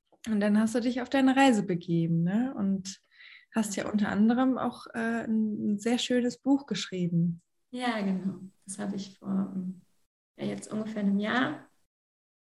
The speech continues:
Speaker 2: ähm, ge-, angefangen, das Projekt, der junge Parkinson. Und das war so ein Impuls von mir, da war der Parkinson Awareness Monat. Und ich habe in den Jahren davor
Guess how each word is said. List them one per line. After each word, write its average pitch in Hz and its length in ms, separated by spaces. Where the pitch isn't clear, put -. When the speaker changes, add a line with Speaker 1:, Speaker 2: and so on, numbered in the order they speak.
Speaker 2:
ähm, 220 500
ge-, 220 100
angefangen, 247 480
das 240 200
Projekt, 247 380
der 208 100
junge 214 200
Parkinson. 240 1040
Und 208 360
das 220 180
war 240 200
so 254 140
ein 254 140
Impuls 277 520
von 254 160
mir, 226 120
da 220 180
war 226 140
der 214 380
Parkinson 226 540
Awareness 196 560
Monat. - 480
Und 196 120
ich 196 140
habe 214 160
in 208 60
den 202 140
Jahren 208 260
davor 233 680